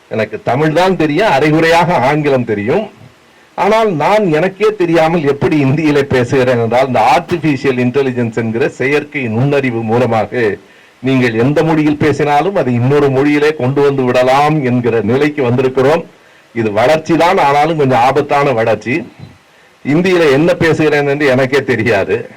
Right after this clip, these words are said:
ஏன் இப்படி பேசினாய் என்றால், நான் பேசவே இல்லை என்று சொல்ல முடியாது. எனவே அறிவியலினுடைய வளர்ச்சி அதனுடைய உச்சத்தை நோக்கி போய்க் கொண்டிருக்கிறது. அதை நன்மைகளுக்காக, சமூக மாற்றங்களுக்காக பயன்படுத்த வேண்டும் என்கிற நோக்கத்தில் இந்த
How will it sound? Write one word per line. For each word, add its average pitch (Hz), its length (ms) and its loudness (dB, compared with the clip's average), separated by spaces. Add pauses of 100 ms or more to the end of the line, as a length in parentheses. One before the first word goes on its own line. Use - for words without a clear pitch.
(560)
ஏன் 180 260 2
இப்படி 165 260 0
பேசினாய் 156 460 0
என்றால், 147 260 0
நான் 143 340 0
பேசவே 156 640 0
இல்லை 139 200 0
என்று 131 200 -2
சொல்ல 127 280 0
முடியாது. 107 640 -2 (460)
எனவே 127 320 0
அறிவியலினுடைய 127 1000 0
வளர்ச்சி 139 400 -2
அதனுடைய 110 360 -2
உச்சத்தை 143 440 -6
நோக்கி 139 300 -2
போய்க் 139 340 -2
கொண்டிருக்கிறது. 117 600 -2
அதை 110 220 -2
நன்மைகளுக்காக, 120 1120 -2 (300)
சமூக 143 540 0
மாற்றங்களுக்காக 151 960 0
பயன்படுத்த 131 640 -2
வேண்டும் 151 520 0
என்கிற 113 380 0
நோக்கத்தில் 127 800 -2 (460)
இந்த 120 560 0